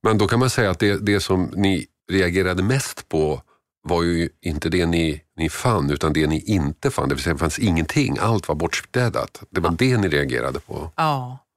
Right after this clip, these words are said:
Speaker 2: precis. Men givetvis det här hårstrået som anträffas i, i ugnen då. Och då tänker man, ja, lägenheten givetvis är ju högaktuell som brottsplats.
Speaker 1: Mm. Och, ö, ö, hårstrået, vems var den?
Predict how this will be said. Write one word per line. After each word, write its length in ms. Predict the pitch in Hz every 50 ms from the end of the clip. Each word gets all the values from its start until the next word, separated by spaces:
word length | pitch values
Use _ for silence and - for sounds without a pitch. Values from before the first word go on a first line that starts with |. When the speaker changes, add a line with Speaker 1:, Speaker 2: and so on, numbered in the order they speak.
| _ _ -
Speaker 2:
precis. 520 | 143 127 - - 151 165 160 143 - - - - - - -
Men 140 | - 175 175
givetvis 480 | 160 170 165 151 170 - - 190 - -
det 80 | 185
här 120 | 156 156 151
hårstrået 580 | 131 160 151 143 139 - - - 190 202 -
som 200 | - - 160 156
anträffas 680 | - 160 156 143 - - 160 143 - - 147 131 - -
i, 500 | - 147 147 143 156 156 - - 160 151
i 80 | -
ugnen 440 | - 147 147 156 156 151 160 160 151
då. 260 | 139 - 78 160 156 - - - - - - - _ _
Och 80 | - 165
då 80 | 165
tänker 460 | 160 - - 165 165 170 165 - - 165
man, 260 | 160 151 147 151 143 _ _ _ _ _ _
ja, 300 | - 190 170 147 143 147 160
lägenheten 960 | 190 202 185 175 175 160 165 165 160 170 151 - _ _ - 160 170 170 196 - _ _ -
givetvis 760 | 196 190 180 160 147 156 - - 151 151 147 143 - - - - _ _ -
är 140 | 170 160 143
ju 160 | 147 147 156
högaktuell 640 | 143 147 160 143 143 - 139 - - 160 151 143 147
som 180 | - - 135
brottsplats. 760 | 143 156 151 - - - - - - - - - - - - - - _ _ _ -
Speaker 1:
Mm. 280 | 85 76 67 69 90 85 - _ _ _ _ _ _ -
Och, 200 | 82 80 - -
ö, 320 | - 107 92 - 80 87
ö, 20 | 85
hårstrået, 480 | 80 101 92 80 - - 95 - -
vems 200 | 82 76 76 -
var 80 | - 71
den? 160 | 65 67